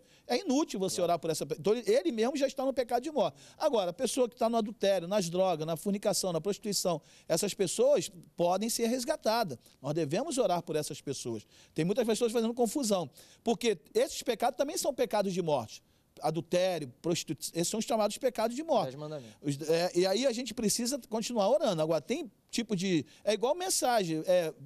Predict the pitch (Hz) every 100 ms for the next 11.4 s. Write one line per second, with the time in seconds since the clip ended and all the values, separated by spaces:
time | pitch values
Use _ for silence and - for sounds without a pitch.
0 | - - 180 185 185 214 208 214 180 202
1 | 247 226 240 - - 311 330 - - 226
2 | 226 - _ _ - 226 220 240 202 -
3 | _ - 214 202 208 180 262 285 - 220
4 | 214 190 180 202 190 151 135 - 220 196
5 | 196 190 185 185 - 196 196 165 269 -
6 | 226 220 208 196 196 180 185 165 170 -
7 | 165 151 156 143 - - - - 165 311
8 | - 220 180 151 233 247 220 226 240 202
9 | 190 254 - 262 277 180 170 170 120 131
10 | 110 175 180 226 226 220 208 180 - 202
11 | 190 - 214 127